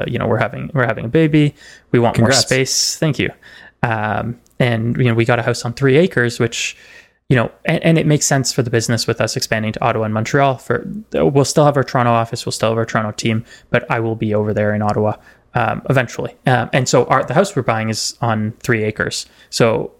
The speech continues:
Speaker 1: uh, we've thought about putting a coach house on it as well, which will be allowed, but we will need site plan approval. So that's why I know
Speaker 2: Okay.
Speaker 1: specifically for over an acre, you do need site plan approval.
Speaker 2: Okay. So y-, you're, uh, so Jess is okay with that. Is Jess your wife? Are you
Speaker 1: Yes.
Speaker 2: married? Okay.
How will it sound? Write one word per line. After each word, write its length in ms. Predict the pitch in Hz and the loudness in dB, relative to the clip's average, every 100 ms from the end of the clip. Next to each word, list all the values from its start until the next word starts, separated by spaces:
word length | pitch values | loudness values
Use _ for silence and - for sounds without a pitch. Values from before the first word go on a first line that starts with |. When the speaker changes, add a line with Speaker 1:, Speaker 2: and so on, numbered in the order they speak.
| - | -4
Speaker 1:
uh, 200 | 123 131 | -2 0
we've 160 | 123 120 | 0 0
thought 240 | - 120 | 0 0
about 180 | 123 131 | -2 -2
putting 200 | 117 113 | -2 -2
a 40 | |
coach 260 | - 143 - | 0 0 0
house 180 | 113 117 | -2 -2
on 100 | 107 | -2
it 80 | |
as 100 | 110 127 | -2 0
well, 260 | 123 131 | 0 0
which 180 | 131 - | -2 -2
will 100 | 123 | 0
be 100 | 120 | 0
allowed, 360 | 110 117 117 117 | 0 0 0 -2
but 180 | 120 | -6
we 60 | 113 | -2
will 160 | 117 113 | 0 2
need 180 | 110 | 0
site 220 | - 113 - | 0 -4 -2
plan 180 | - | -6
approval. 360 | - - - - | -6 -4 -4 -4
So 160 | - - | -4 -4
that's 160 | - | -2
why 100 | 143 117 | -2 0
I 40 | |
know 240 | 113 113 - - | -2 -4 -6 -4
Speaker 2:
Okay. 220 | 107 - | -2 -2
Speaker 1:
specifically 500 | - 139 165 139 143 | 0 2 2 2 2
for 140 | 123 123 | 2 2
over 180 | 117 113 | 2 2
an 120 | 110 | 0
acre, 280 | 113 117 113 | 0 -2 -2
you 160 | 110 | -2
do 140 | 110 107 | -2 -2
need 140 | 104 | -2
site 160 | 113 113 | -2 -4
plan 140 | - | -6
approval. 400 | 127 - - 139 _ _ _ 117 | -6 -6 -4 -8 _ _ _ 2
Speaker 2:
Okay. 380 | 117 - 90 | 2 2 -2
So 420 | 92 - 104 95 92 | 0 2 2 0 -6
y-, 320 | 113 104 113 _ | -10 -10 -16 _
you're, 400 | 127 110 101 95 | 2 4 6 6
uh, 360 | 92 92 95 - - - _ _ _ _ - | 4 4 0 -6 -16 -20 _ _ _ _ -4
so 140 | 107 | 0
Jess 260 | 98 113 - | 2 2 2
is 80 | 104 | -2
okay 300 | 95 104 95 | 0 2 2
with 160 | 98 | 2
that. 260 | 98 104 - | 2 0 0
Is 80 | - | -2
Jess 220 | 185 202 | 0 2
your 80 | 185 | 2
wife? 320 | 214 - - | 0 -4 -2
Are 20 | |
you 60 | 156 | 0
Speaker 1:
Yes. 80 | 160 | 2
Speaker 2:
married? 240 | 190 214 - | 0 -2 -2
Okay. 240 | 113 92 | 0 -2